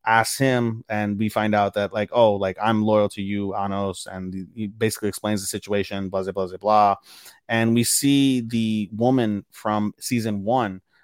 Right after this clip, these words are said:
again, whose name I'm forgetting, I would ask Matt, but he's not here. Uh, the woman from level one who's now, was turned into a hybrid by Anos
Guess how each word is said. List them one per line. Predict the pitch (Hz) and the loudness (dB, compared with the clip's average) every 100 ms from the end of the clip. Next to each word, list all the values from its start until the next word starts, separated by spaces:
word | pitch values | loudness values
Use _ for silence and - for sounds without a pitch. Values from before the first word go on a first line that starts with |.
| _ | _
again, | 104 127 101 | -2 0 0
whose | 98 | -4
name | 104 101 | -4 -4
I'm | 101 | -4
forgetting, | - 101 113 113 107 - 101 | -4 0 2 2 -4 -8 -14
I | |
would | 101 95 | -8 -4
ask | 92 - | -4 -2
Matt, | 117 113 - | 0 0 -2
but | 98 | -14
he's | 98 | -18
not | 95 | -6
here. | 117 139 135 131 - - - | -2 0 0 -4 -12 -20 -2
Uh, | - 113 | 6 8
the | 113 | 8
woman | 139 143 | 6 6
from | - 127 | 4 6
level | 117 113 | 6 6
one | 127 131 | 4 6
who's | 127 113 | 4 4
now, | 113 | 2
was | 110 113 | 0 -2
turned | - 135 131 | 0 2 4
into | 123 110 | 2 0
a | |
hybrid | 104 120 113 110 98 | 4 4 4 2 2
by | 107 113 107 | 4 4 4
Anos | 107 110 104 98 - | 0 -2 -2 -6 -8